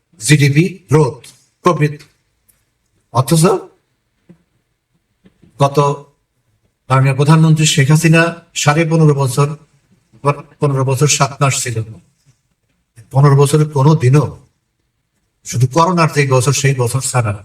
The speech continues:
ছয় পার্সেন্টের নিচে নামে নাই। এই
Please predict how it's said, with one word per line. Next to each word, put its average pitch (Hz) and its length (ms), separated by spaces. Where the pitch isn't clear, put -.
ছয় 139 320
পার্সেন্টের 127 520
নিচে 117 240
নামে 104 240
নাই। 90 100
এই 185 180